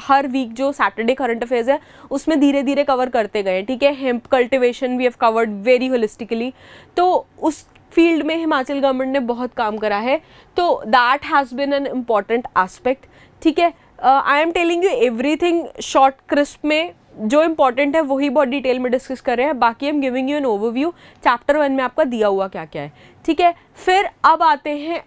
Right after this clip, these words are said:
अपने सबसे इंपॉर्टेंट पार्ट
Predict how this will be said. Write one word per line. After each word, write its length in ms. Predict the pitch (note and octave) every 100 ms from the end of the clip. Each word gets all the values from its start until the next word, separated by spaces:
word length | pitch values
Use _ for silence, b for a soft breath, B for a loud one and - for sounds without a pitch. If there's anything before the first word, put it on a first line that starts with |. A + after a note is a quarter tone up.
| -
अपने 460 | C4+ C4+ D4+ D#4+ - _ _ A3 G#3 G3
सबसे 340 | - D4+ - F#4
इंपॉर्टेंट 520 | D4 C4 A#3 D4 C#4+
पार्ट 240 | C4+ A3+